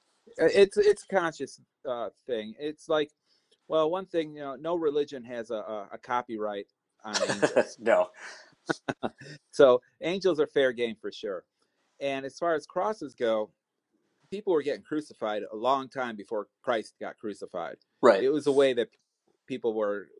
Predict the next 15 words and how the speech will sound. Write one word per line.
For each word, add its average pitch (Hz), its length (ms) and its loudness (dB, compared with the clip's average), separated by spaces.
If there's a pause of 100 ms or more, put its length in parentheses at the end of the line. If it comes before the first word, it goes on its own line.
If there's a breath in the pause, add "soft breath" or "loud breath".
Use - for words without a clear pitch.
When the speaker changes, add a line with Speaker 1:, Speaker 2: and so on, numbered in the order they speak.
Speaker 1:
were 120 120 -4
executed 110 580 -6
and 98 100 -16
killed 104 340 0
for, 101 220 -2
you 120 100 -12
know, 101 80 -8
and 101 100 -12
tortured, 107 480 4
and 92 140 -12
a - 260 0
torturous 107 360 0
way 104 140 -4
to 92 80 -10
die. 104 300 -4